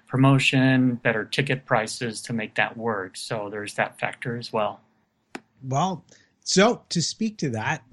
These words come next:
Speaker 2: another of their points on their press release about this was that they had planned to rearrange the weekend specifically to enhance it and expand it to make it larger and more available to a bigger audience.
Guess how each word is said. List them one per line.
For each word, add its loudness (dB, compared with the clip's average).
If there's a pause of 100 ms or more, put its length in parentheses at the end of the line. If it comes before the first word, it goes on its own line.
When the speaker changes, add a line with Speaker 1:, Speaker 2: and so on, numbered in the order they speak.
(160)
Speaker 2:
another 6
of 2
their 2 (100)
points -6
on -6
their -4 (100)
press -2
release -8
about -10
this -4
was 0
that -2
they 4
had -2
planned 4
to 0
rearrange 2 (280)
the 4
weekend 2 (560)
specifically 4
to 0 (100)
enhance 2
it -2
and 2
expand 2
it 0
to -4
make -2
it -8
larger 4
and 0
more 4
available 0
to -4
a 0
bigger 0 (240)
audience. 0